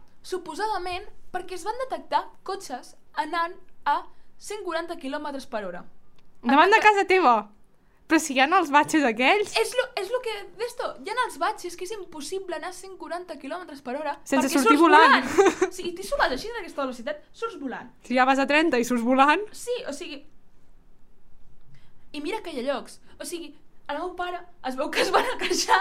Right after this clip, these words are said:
Speaker 1: en plan, «Per què no ho foteu a l'altre costat on no viu ningú?» Saps?
Speaker 2: Mm.
Speaker 1: Perquè és que, «És que hi ha una millor perspectiva de la curva, no sé què.» Pues posa'l directament a la curva, si lo que vols és...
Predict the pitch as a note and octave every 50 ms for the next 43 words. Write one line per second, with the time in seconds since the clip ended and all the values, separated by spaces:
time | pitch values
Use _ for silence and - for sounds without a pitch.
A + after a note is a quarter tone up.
0 | - G4 - F4 - - - C#4+ C4+ - - - - - D#4+ E4 F4 G4 F#4+ -
1 | F4 E4 E4+ F4 F#4 F4+ E4 D#4 D4+ D4+ F4+ F4 - C#4 C4+ - - D#4 E4 E4
2 | D4 C4+ C4+ C4 C4+ C4+ D4 F#4+ F4+ E4 B3+ G#3+ A3 A3+ A#3 F#4 G4 F#4+ - -
3 | - - - - - - - - _ _ _ - F3 G3 F#3 F#3 B3+ A#3+ - -
4 | - - - - - - - - - - - - - - - - - - - -
5 | - - - - - - F#4 E4+ - - F#4+ F#4 - - - C#4 F#4 G4 G#4 A#4
6 | B4+ B4 A4 G#4 F4 C#4 C#4+ F4 F4 E4+ F#4+ F4+ F4 - - C4+ C4 B3 - -
7 | E4 E4+ F4 D#4+ D4 C#4+ C4+ C4 C4 C4 B3+ A#3+ A#3+ - - E4 F#4+ F#4+ E4+ D4
8 | B3 B3+ A#3+ - A#3+ A3+ - D4 D#4 F#4 - - - - - A#3+ A#3 A#3 - D4
9 | E4+ F#4+ A#4 A#4+ A#4+ A4+ G4+ F4+ C#4 - C#4+ C#4 C4+ C4+ A#3+ G#3 G#3 G3+ - D4
10 | F4+ A#4 A#4 G#4+ E4 - C#4 C4+ C4 B3+ B3+ A3+ A#3+ C#4 G#4+ A4+ -